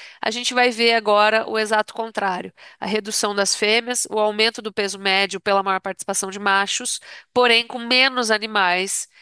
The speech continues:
a gente vai ver uma queda produtiva, muito, muito possivelmente, muito provavelmente.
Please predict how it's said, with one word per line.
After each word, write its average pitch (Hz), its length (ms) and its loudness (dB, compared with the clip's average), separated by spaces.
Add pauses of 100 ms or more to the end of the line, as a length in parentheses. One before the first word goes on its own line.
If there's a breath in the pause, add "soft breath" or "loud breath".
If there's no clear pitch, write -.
(120 soft breath)
a - 80 -12
gente 185 220 -8
vai 196 160 0
ver 196 420 2
uma 220 140 -6
queda 202 260 0
produtiva, 202 800 -6 (120)
muito, 202 480 -10
muito 202 340 -14
possivelmente, 220 680 -6
muito 202 260 -10
provavelmente. 202 720 -10